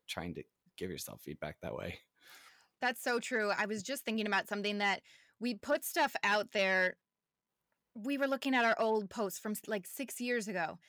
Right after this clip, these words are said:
Speaker 2: and we're
Speaker 1: Mm-hmm.
Speaker 2: like, "Oh my gosh, like, what were we even thinking? We didn't even, like,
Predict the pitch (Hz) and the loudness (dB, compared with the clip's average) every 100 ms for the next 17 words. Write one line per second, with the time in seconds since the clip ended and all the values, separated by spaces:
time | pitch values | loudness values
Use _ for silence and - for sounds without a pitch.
0 | 101 117 107 233 233 226 - - 302 311 | 2 4 4 4 2 2 -2 0 2 4
1 | 311 269 233 214 285 - 233 233 - _ | 6 6 6 4 4 0 0 0 -4 _
2 | _ - 240 320 359 349 285 262 269 339 | _ -4 2 4 4 4 2 2 2 2
3 | 330 349 294 214 254 262 240 226 202 185 | 2 2 2 0 2 2 4 4 4 2
4 | - | -2